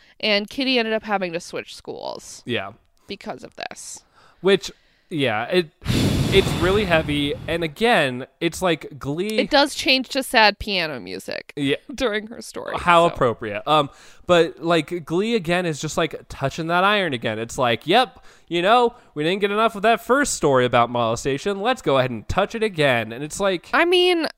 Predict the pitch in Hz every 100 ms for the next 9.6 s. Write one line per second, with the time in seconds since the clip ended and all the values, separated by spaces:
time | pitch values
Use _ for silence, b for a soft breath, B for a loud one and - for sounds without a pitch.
0 | _ - - - - - 269 247 311 330
1 | 277 - 175 165 196 - 226 233 208 202
2 | 233 285 262 285 - - 220 208 190 185
3 | 220 - _ - 233 202 185 175 175 -
4 | - _ _ _ _ - 214 214 220 214
5 | 202 196 185 180 _ - 220 214 _ -
6 | 208 208 214 196 190 185 - 196 - 196
7 | 208 208 - 220 185 180 185 - 185 185
8 | 170 180 185 185 185 180 - 180 170 165
9 | 143 - 175 110 156